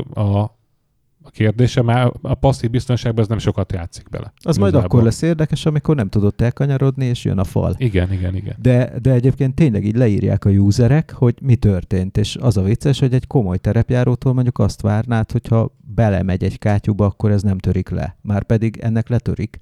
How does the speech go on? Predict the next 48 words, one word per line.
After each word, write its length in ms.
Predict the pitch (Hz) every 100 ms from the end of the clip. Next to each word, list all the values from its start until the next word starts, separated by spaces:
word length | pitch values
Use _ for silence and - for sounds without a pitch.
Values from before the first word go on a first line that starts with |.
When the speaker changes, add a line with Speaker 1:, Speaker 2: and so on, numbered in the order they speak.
| _ _ _
Speaker 2:
sok 260 | - 110 123
esetben, 580 | - 127 120 143 147 - - _
és 160 | 123 -
akkor 220 | - 143
leírják 420 | 127 95 107 110
a 40 | 117
userek, 440 | 107 95 107 107
hogy 140 | 131
hát 180 | 147 139
így 120 | 147
mentem, 480 | 175 165 - 165 156 - _ _ - 185 -
ez 140 | 113
öttyenő, 500 | 147 143 151 143 139
és 220 | 139 127
akkor 200 | - 127
onnantól 340 | 113 110 113 110 -
tovább 320 | 123 113 110
nem 160 | 113 104
lehetett 320 | 98 104 -
kormányozni 640 | - 104 98 98 101 104
az 120 | 98
autót. 500 | 104 90 - 87 - - - -
Az 160 | 117 113
nem 160 | 147
lehet 220 | 110 101
egy 140 | 104 98
jó 240 | 104 95
érzés. 520 | 90 85 90 85 -
Tehát, 280 | - 98 98
hogy, 180 | 117 104
Speaker 1:
Különösen, 440 | 113 113 120 127
Speaker 2:
hogy 160 | 120 120
Speaker 1:
hogyha 200 | 127 127 _ _ _
i-, 160 | 143 -
i-, 160 | 156
ott, 260 | 117 135 -
ott 100 | -
van 100 | 104
szemben 260 | - 107 98
a 40 |
fa, 220 | - 101
és 80 | 92
el 220 | 104 101
kéne 280 | 92 90 85 107
kormányozni. 380 | 90 117 117
Speaker 2:
És 60 | 139
ugye, 380 | 143 139 147
ö, 60 | 123